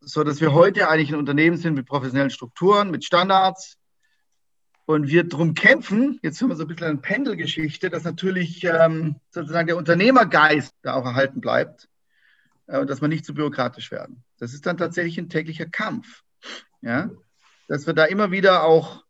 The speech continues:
die Innovationskraft vorantreiben und immer wieder auch, sag mal,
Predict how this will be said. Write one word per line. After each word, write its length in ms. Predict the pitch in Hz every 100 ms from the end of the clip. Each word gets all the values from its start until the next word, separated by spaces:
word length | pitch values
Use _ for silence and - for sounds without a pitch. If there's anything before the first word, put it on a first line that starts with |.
| -
die 140 | 156
Innovationskraft 800 | 170 160 156 175 175 - 139 -
vorantreiben 580 | 135 127 135 147 160 151
und 80 | 147
immer 200 | 165 165
wieder 220 | 160 110
auch, 300 | 143 - - _ _ _ _ _
sag 160 | - 151
mal, 300 | 143 143